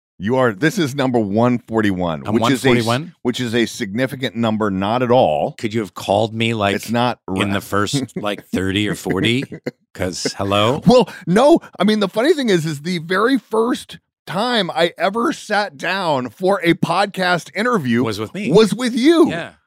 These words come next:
Speaker 1: At the old iHeart Studios in Hollywood. And I called you and I was like, "Hey, I'm thinking about putting this thing, an oral history of The Office together." And you were, as always, like, very accommodating with restrictions.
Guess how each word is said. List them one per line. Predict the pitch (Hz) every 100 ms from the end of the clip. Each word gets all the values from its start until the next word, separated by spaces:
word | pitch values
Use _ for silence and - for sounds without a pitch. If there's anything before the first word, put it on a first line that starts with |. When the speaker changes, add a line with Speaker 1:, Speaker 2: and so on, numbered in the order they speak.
| _ _
Speaker 1:
At | 160 156
the | 170
old | 175 220 240
iHeart | 156 185 185 190 175
Studios | - 175 151 135 135 -
in | 135
Hollywood. | 135 185 190 117 104 - - _
And | 139
I | 143
called | 143 - 180 220 226
you | 165
and | 139 139
I |
was | 135
like, | 123 123
"Hey, | - - 156
I'm | 143 127 _
thinking | 156 175
about | 143 120 -
putting | 131 123 113
this | 107 -
thing, | - 107 104 101 101
an | 87
oral | 90 107 98
history | 107 - 110
of | 98
The | 92
Office | 95 98 104
together." | - 101 101 95 _ _ _ _ _ _ _
And | 123 127
you | 127 151
were, | 170 139 127 123 123 120 120 - _ _ _ -
as | 135 135
always, | 131 123 95 92 120 -
like, | 117
very | 107 82 92 127 135 165 165
accommodating | - 143 143 135 123 117 117 113 104
with | - 98 113 110 -
restrictions. | 104 - 101 82 - 50 -